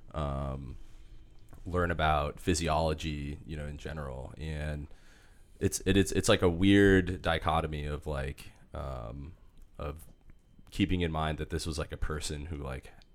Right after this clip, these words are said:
like, had their own, you know, full life just as full as yours is, and, and, but also sort of separate that from, like, you know, the academic side of, like, you know, I need to find all these vessels and, and, like, muscles and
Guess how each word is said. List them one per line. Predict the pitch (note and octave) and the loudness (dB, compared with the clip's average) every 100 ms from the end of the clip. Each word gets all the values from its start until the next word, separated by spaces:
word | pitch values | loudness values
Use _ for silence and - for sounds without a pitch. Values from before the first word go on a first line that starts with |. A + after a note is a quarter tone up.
| - | -16
like, | A#1 - | -16 -12
had | - D#2 | -6 -4
their | D2 D2 | -4 -6
own, | C#2+ D2+ D2 D2 - - - - - - - - D#2+ | -6 -8 -8 -10 -14 -20 -20 -20 -20 -20 -20 -20 -14
you | D#2 | -10
know, | C#2 A#1+ | -8 -10
full | - E2+ D#2+ | -4 2 2
life | C#2 C#2 D2+ - | 2 -2 -2 -6
just | D#2+ D2+ - | -8 -8 -8
as | D2 | -8
full | D#2 D2+ | -4 -4
as | D2+ | -4
yours | D2 D2 D#2 | -6 -8 -6
is, | D2+ D2 D2+ | -6 -6 -6
and, | D2 C2+ D2 | -8 -10 -10
and, | - D#2 C2+ C2 C2 - - - - - | -6 -6 -4 -6 -10 -14 -20 -20 -6 4
but | D#2+ | 6
also | D#2 D#2 - D#2+ D#2 D2 C#2 - - | 6 4 4 4 4 2 -2 -8 -6
sort | E2+ D2+ | -2 0
of | |
separate | - E2 - D2+ D2+ | 2 2 4 2 2
that | C#2+ D2 | 0 0
from, | - C#2 | -2 -4
like, | C2+ C2 - - - - - D2 | -4 -4 -6 -12 -18 -18 -16 -8
you | D#2+ | -4
know, | B1+ | -4
the | C#2 C#2 | -4 -2
academic | C#2 - C#2+ C#2 - - | -2 -4 -6 -4 -6 -4
side | D2+ C2 | -4 -4
of, | - - | -8 -10
like, | - - - - | -10 -12 -16 -14
you | B1 | -8
know, | |
I | D2 | -4
need | D#2 | -2
to | D#2 | -4
find | - C#2+ C#2+ | -4 -4 -4
all | D2 D2+ | -6 -6
these | D2 D#2 D#2 | -6 -8 -6
vessels | - - C#2+ D#2 D#2 | -6 -6 -8 -8 -8
and, | C#2+ C#2+ C#2 | -8 -10 -12
and, | C#2 B1 | -12 -12
like, | G#1+ - E2+ | -12 -14 -12
muscles | - - - - | -12 -10 -12 -12
and | - | -14